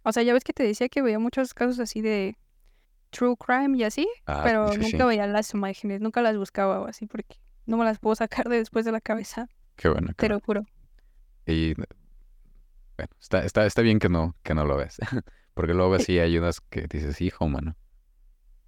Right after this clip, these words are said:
Speaker 2: esto ya
Speaker 1: Oh.
Speaker 2: parece ficticio, pero sí es real".
Speaker 1: ¿Auxilio?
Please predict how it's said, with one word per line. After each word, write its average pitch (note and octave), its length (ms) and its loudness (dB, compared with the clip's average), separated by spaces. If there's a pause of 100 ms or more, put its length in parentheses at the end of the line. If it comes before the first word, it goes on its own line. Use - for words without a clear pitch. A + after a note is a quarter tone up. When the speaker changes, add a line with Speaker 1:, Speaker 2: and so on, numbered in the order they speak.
(100)
Speaker 2:
esto - 160 0
ya A3+ 320 8
Speaker 1:
Oh. G#3+ 100 2 (360)
Speaker 2:
parece - 260 0
ficticio, F2 540 0
pero - 260 -2
sí - 140 -4
es D2 80 0
real". - 260 -2 (1900)
Speaker 1:
¿Auxilio? B3 400 0